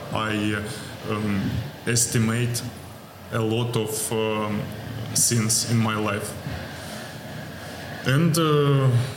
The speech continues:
of course, uh, when I left Ukraine, now I am totally not the same person that I was in the past. And I sa-, thank you,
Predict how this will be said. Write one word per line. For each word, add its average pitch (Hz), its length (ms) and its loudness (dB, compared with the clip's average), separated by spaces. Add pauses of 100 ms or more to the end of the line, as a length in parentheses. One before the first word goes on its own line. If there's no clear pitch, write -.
(100)
of 117 220 0
course, 139 380 4
uh, 117 100 2
when 113 220 2
I 110 40 2
left 110 300 2
Ukraine, 123 500 4 (380)
now 107 840 0 (460)
I 107 120 0
am 107 480 0 (1300)
totally 104 440 0 (840)
not 110 200 2
the 101 140 2
same 101 460 2 (120)
person 117 440 2 (440)
that 107 240 0
I 104 80 2 (120)
was - 300 0
in 113 80 2
the 104 140 0
past. - 460 -2 (760)
And 107 240 0
I 107 180 0
sa-, 101 320 2 (160)
thank 107 520 0
you, 101 560 0